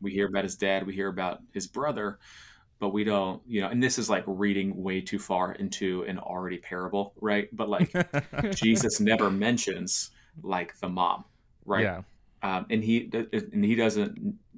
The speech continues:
Speaker 1: not that that would have been an uncommon thing then, but, you know, Je-, Jesus mentions and talks about women all the time. He honors them. Um,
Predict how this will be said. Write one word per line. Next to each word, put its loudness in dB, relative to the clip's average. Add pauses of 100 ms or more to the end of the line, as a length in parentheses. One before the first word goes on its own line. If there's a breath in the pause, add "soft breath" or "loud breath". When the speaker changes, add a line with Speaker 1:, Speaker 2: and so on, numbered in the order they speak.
Speaker 1:
not 2
that -6
that 0
would 0
have -8
been 2
an -2
uncommon -2
thing -10
then, -2
but, -6
you -2
know, -6
Je-, -6
Jesus -4 (340)
mentions -4
and -8
talks -4
about -2
women -6
all 4
the -10
time. -8
He -8
honors -2
them. -14 (400 loud breath)
Um, 0